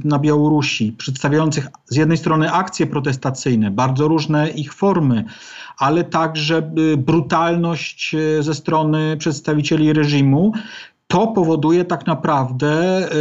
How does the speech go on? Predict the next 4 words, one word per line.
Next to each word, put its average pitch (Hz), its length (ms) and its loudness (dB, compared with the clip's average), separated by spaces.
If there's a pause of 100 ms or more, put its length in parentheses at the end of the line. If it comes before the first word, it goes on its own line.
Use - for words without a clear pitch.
(400)
podtrzymywanie, 160 1300 0
e, 170 320 -2 (1400)
napięcia 151 1080 2
społecznego 135 1040 0